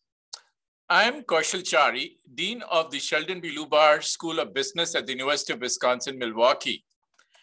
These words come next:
It is my great pleasure to welcome you today to Bradley's Distinguished Lecture Series featuring Doctor Michael Boskin, Tully M. Friedman Professor of Economics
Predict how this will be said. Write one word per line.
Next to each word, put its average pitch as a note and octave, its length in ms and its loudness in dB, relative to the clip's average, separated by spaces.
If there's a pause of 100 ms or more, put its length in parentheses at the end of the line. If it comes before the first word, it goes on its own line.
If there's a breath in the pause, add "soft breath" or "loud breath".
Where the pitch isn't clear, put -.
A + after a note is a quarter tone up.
(340 soft breath)
It F3 160 -2
is A#3 120 0
my A#3 160 2
great F3+ 400 0
pleasure C#3+ 520 0 (260)
to C3+ 80 -12
welcome E3+ 400 -4
you F3 120 -8
today B2+ 500 -2 (1000 soft breath)
to C#3 140 -4
Bradley's D#3 920 2 (160)
Distinguished F#3+ 640 0
Lecture C#3+ 380 0
Series C#3+ 640 -4 (320)
featuring F#3+ 680 0 (120)
Doctor D#3 300 2
Michael D3 320 0
Boskin, C3 640 -2 (840 soft breath)
Tully G#3+ 380 0
M. F3+ 220 0
Friedman D#3 680 -4
Professor E3+ 540 2
of D3+ 140 -2
Economics C#3+ 840 -2